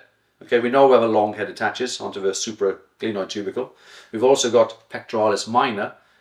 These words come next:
from the third to the fifth rib coming up. And then we've also got a muscle called the coracobrachialis. Coraco, coracoid, brachii, arm. So you probably guess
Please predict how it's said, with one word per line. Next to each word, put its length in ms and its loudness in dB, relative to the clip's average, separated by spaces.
from 160 -6
the 80 -4
third 320 0
to 80 -10
the 100 -8
fifth 300 -6
rib 240 0
coming 260 -8
up. 220 -4
And 100 -10
then 120 0
we've 100 2
also 200 4
got 120 0
a 60 -2
muscle 260 -2
called 260 -4
the 80 -14
coracobrachialis. 1900 -2
Coraco, 760 4
coracoid, 600 -2
brachii, 640 0
arm. 340 -4
So 140 -8
you 80 -4
probably 240 -4
guess 500 -4